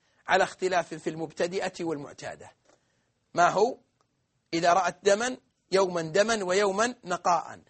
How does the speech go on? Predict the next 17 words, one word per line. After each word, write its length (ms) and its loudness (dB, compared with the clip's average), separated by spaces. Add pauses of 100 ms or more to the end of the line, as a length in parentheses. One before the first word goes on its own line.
(180)
فنقول 480 -2
ما 320 2
رأته 460 -2
من 180 -6
الدم 500 -4
فإنه 720 -6 (840)
حيض، 360 -6 (320)
وما 440 6
رأته 460 0
من 160 -4
الطهر 480 -2
فإنه 640 -2 (880)
طهر، 300 -4 (2500)
ما 560 4
لم 320 -2
يعبر 720 0
مجموعهما 1700 -4